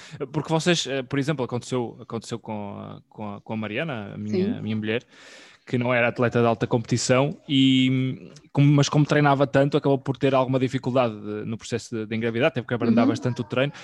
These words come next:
Speaker 1: Como é que foi para ti? Fo-, foi, foi algo que tu já sabias que poderia acontecer? Tiveste que baixar muito o treino? Foi
Speaker 2: Hum.
Speaker 1: fácil?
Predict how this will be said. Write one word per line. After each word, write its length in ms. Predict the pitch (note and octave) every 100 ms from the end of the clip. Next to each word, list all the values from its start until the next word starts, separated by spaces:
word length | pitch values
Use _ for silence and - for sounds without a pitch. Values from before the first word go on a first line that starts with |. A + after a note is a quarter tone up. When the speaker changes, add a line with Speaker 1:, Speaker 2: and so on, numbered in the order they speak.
| -
Speaker 1:
Como 120 | - G3
é 20 |
que 40 |
foi 100 | G3+
para 140 | F#3+ F3
ti? 220 | E3+ D3+
Fo-, 200 | - C#3 - - _
foi, 440 | - D#3 D#3+ D#3 -
foi 260 | - D#3+
algo 240 | D#3+ D#3 -
que 80 | -
tu 80 |
já 140 | D3 D#3
sabias 320 | D3+ D3+ C3+
que 80 | -
poderia 280 | C3+ C#3+ D3
acontecer? 520 | - C3 - D#3 D3+
Tiveste 320 | C3 C3+ C#3 -
que 40 |
baixar 280 | C#3 - C#3
muito 260 | C3+ C3+ C3
o 40 |
treino? 260 | C#3 C#3 C3+
Foi 160 | C#3
Speaker 2:
Hum. 80 | A#2
Speaker 1:
fácil? 420 | C3 C3+ - C3+